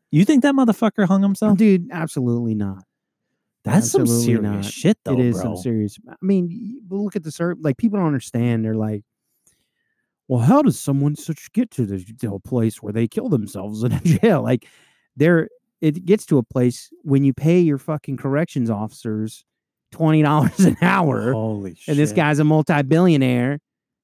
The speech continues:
Speaker 2: and these people are connected. You know what I mean? They
Speaker 1: Yeah,
Speaker 2: know. They
Speaker 1: that's
Speaker 2: know people. He was gonna expose people. The guy
Speaker 1: That's
Speaker 2: was
Speaker 1: what I'm
Speaker 2: ready to
Speaker 1: saying.
Speaker 2: roll, man. They always roll. They always do. People don't understand that.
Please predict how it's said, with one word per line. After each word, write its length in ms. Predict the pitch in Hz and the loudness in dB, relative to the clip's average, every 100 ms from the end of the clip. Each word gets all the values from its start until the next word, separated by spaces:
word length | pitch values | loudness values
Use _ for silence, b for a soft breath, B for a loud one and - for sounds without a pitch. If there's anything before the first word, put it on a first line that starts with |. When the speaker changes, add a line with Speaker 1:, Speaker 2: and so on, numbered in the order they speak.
| _ - | _ -2
Speaker 2:
and 160 | 147 | 2
these 140 | 156 151 | 2 4
people 260 | 170 165 | 2 4
are 80 | 151 | 2
connected. 560 | - 156 170 170 110 92 _ _ - | 2 2 2 0 -2 -4 _ _ -6
You 100 | 131 | -2
know 60 | |
what 80 | 147 | 0
I 40 | |
mean? 300 | 147 165 185 196 _ _ _ _ _ _ | 2 2 0 -4 _ _ _ _ _ _
They 80 | 170 | 2
Speaker 1:
Yeah, 100 | 160 | 4
Speaker 2:
know. 300 | 190 202 127 | 4 4 2
They 160 | 131 139 | 4 4
Speaker 1:
that's 100 | 156 | 6
Speaker 2:
know 160 | 175 | 6
people. 300 | 233 165 113 | 4 4 4
He 100 | 123 | 4
was 140 | 165 160 | 4 4
gonna 160 | 175 | 4
expose 520 | 175 160 - 226 240 190 | 2 0 0 2 4 4
people. 300 | 165 120 110 | 2 2 0
The 100 | 120 | -2
guy 180 | 180 208 | -2 0
Speaker 1:
That's 80 | |
Speaker 2:
was 60 | 175 | 2
Speaker 1:
what 60 | 147 | 2
I'm 40 | |
Speaker 2:
ready 140 | 156 143 | 2 4
to 80 | |
Speaker 1:
saying. 100 | 127 | 4
Speaker 2:
roll, 180 | 180 175 | 4 4
man. 200 | 120 123 | 4 2
They 100 | 131 | 2
always 340 | 156 202 170 127 | 4 6 6 4
roll. 200 | 120 113 | 0 -2
They 140 | 113 | 0
always 420 | 143 214 196 143 | 2 2 2 0
do. 340 | 113 104 98 110 _ _ _ _ _ | 0 -4 -4 -10 _ _ _ _ _
People 140 | 165 160 | -4 -2
don't 120 | 160 | 0
understand 500 | 156 135 - 175 151 | 0 -2 -2 0 0
that. 160 | 104 | -2